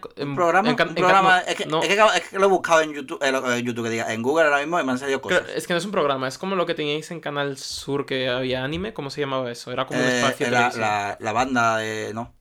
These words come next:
Speaker 1: Sí, la banda.
Speaker 2: La, pues
Speaker 1: Se llamaba
Speaker 2: no,
Speaker 1: La Banda.
Speaker 2: nosotros en vez de la banda teníamos a Babalá, que era un perro, que era el, como el perro del malo de Toy Story, y daba bastante mal rollo, la verdad, pero era como, pues, ponían dibujitos y,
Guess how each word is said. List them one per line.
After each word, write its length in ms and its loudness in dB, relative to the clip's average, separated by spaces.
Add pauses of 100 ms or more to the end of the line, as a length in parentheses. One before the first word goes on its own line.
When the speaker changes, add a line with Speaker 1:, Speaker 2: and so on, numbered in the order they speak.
(140)
Speaker 1:
Sí, 200 -10
la 100 -2
banda. 360 -4 (260)
Speaker 2:
La, 280 -2
pues 160 0
Speaker 1:
Se 60 -2
llamaba 160 0
Speaker 2:
no, 20 -4
Speaker 1:
La 80 0
Banda. 260 -6 (140)
Speaker 2:
nosotros 340 -4
en 60 -4
vez 120 0
de 80 0
la 120 2
banda 240 -2
teníamos 340 -6
a 60 -6
Babalá, 400 -4
que 80 -10
era 100 -2
un 240 -8
perro, 480 -2
que 120 -6
era 160 0
el, 320 -4
como 200 -4
el 60 -6
perro 240 -2
del 100 -2
malo 260 0
de 120 -2
Toy 180 -4
Story, 480 -6 (960)
y 80 -2
daba 220 2
bastante 320 -2
mal 180 -4
rollo, 240 -2
la 100 -4
verdad, 320 -4
pero 200 -2
era 400 0
como, 380 -6
pues, 280 -14
ponían 300 -8
dibujitos 640 -4
y, 260 -12